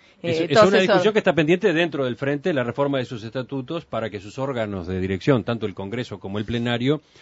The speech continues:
Speaker 2: digamos, tengan una integración que se acerque más a la distribución del voto en las elecciones nacionales,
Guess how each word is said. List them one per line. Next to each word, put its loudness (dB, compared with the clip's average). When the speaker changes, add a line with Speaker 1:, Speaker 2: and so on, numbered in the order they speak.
Speaker 2:
digamos, -2
tengan 2
una 4
integración 0
que 0
se -2
acerque 0
más -2
a -2
la -2
distribución -8
del -4
voto -4
en -10
las -10
elecciones -12
nacionales, -2